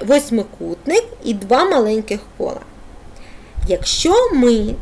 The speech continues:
цю множину, так, фігур, розіб'ємо по-іншому,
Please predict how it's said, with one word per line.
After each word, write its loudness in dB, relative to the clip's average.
цю 2
множину, 0
так, -4
фігур, 0
розіб'ємо 2
по-іншому, 2